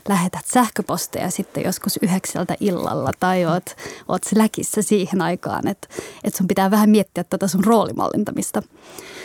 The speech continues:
Ja sit mä tosiaan jonkin aikaa olin silleen, että joo, totta, että voi vitsit, että nyt mun pitää kyllä muuttaa täysin tää mun,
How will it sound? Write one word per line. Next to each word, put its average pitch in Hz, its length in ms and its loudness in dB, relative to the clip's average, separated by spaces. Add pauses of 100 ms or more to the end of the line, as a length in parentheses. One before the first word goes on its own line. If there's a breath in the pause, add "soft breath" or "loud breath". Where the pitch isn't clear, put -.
(200 loud breath)
Ja 196 60 -2
sit 226 200 4
mä 208 60 6
tosiaan 214 400 4 (200)
jonkin 226 300 4
aikaa 190 380 2
olin 190 180 2
silleen, 185 180 2
että 175 160 -2
joo, 202 120 4 (140)
totta, - 400 -2
että - 140 -8
voi 208 160 2
vitsit, - 420 2
että - 200 -4
nyt 180 120 -2
mun - 120 -2
pitää 165 240 -2
kyllä 165 220 -2
muuttaa - 380 -4 (100)
täysin - 340 -2
tää - 160 -4
mun, - 200 -4